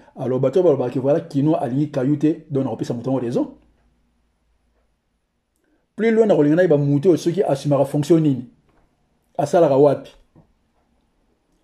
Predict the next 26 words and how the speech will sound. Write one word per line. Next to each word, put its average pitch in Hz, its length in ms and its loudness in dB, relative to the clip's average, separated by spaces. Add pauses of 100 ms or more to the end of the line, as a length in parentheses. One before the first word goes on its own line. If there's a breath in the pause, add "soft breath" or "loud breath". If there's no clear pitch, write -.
Parce 139 160 -2
qu'un 202 300 2
responsable, 165 760 2
a 139 80 -2
eu 170 80 0
na, 147 540 0 (220)
na, 139 180 0
na, 143 540 -4 (220)
pas 208 120 2
avec - 280 0
toute 214 140 -4
arrogance, 143 640 0 (600 soft breath)
na 151 360 0
makambo 151 540 0
o 202 120 6
etali 180 480 2
liwa, 147 580 2 (260)
na 147 100 0
makambo 160 360 -2
o 208 80 4
etali 180 520 0
ebembe. 139 580 0 (2750)
O 247 120 4
ya 175 100 4
kufi, 202 540 -6
azali, 156 280 -2